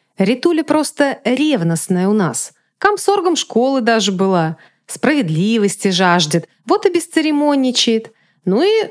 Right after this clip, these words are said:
светская эта бесцеремонность. Конечно, не слишком приятная. Вы же человек не ее круга. Вот она и позволяет себе. А вообще-то, Лиза,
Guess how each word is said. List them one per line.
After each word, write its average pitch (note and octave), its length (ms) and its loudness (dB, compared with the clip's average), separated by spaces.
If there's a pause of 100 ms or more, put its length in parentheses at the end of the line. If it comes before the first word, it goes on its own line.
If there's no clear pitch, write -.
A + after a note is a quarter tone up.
(120)
светская C#4+ 680 0
эта C#4 120 -4
бесцеремонность. C#4 1000 0 (240)
Конечно, A#3+ 480 -2
не F#3+ 120 0
слишком D4+ 460 -2
приятная. E3 720 -2 (300)
Вы G#3 160 0
же A#3+ 100 0
человек A#3+ 500 0
не A3 220 0
ее E4 160 0
круга. E3 500 -2 (160)
Вот A4+ 220 0
она G#4+ 220 2
и F#4 60 -2
позволяет A#3 640 0
себе. G3+ 440 -2 (580)
А F#3 80 -4
вообще-то, A#3 400 0
Лиза, B3+ 520 0